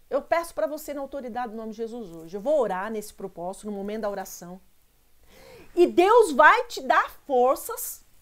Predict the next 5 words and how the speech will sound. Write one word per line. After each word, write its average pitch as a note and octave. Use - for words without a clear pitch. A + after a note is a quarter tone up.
vai G#4
entrar F#4+
no F4+
teu G#4+
coração F#4+